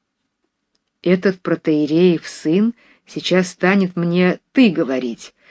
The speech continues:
подумал Нехлюдов, и, выразив на своем лице такую печаль,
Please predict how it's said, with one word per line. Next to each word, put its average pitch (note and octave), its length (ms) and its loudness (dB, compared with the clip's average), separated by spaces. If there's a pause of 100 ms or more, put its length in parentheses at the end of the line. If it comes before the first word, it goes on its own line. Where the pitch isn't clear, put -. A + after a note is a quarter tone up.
(140)
подумал D3 400 -2
Нехлюдов, F#3 680 0 (560)
и, G3+ 280 6
выразив F#3 640 2
на F#3 100 -4
своем F3 380 0
лице E3+ 440 -2
такую F3+ 460 2
печаль, F#3 520 0